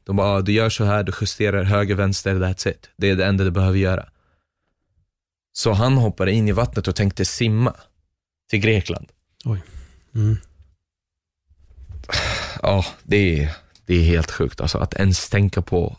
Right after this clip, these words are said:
Speaker 1: allt som hände. Det är fortfarande den där, äh,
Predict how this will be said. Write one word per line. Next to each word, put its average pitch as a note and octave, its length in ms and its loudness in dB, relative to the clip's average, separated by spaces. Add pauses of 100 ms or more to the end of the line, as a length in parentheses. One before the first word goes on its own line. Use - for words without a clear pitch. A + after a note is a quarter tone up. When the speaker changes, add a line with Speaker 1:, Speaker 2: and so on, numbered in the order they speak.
(120)
Speaker 1:
allt F2+ 240 0
som F2+ 180 2
hände. E2+ 360 2 (260)
Det G#2+ 80 2
är G#2 80 4
fortfarande G2+ 640 2
den E2+ 200 2
där, E2+ 200 0
äh, E2 220 -2